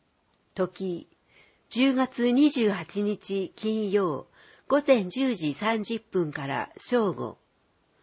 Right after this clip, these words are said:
ところ、女性仕事テラス。対象、市内在住、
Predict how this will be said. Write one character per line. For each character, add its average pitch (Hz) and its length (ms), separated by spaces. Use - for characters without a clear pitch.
と 185 120
こ 202 200
ろ、 185 280
女 190 180
性 269 260
仕 254 140
事 247 300
テ 240 160
ラ 190 100
ス。 - 360
対 202 240
象、 190 540
市 294 240
内 233 240
在 180 280
住、 175 460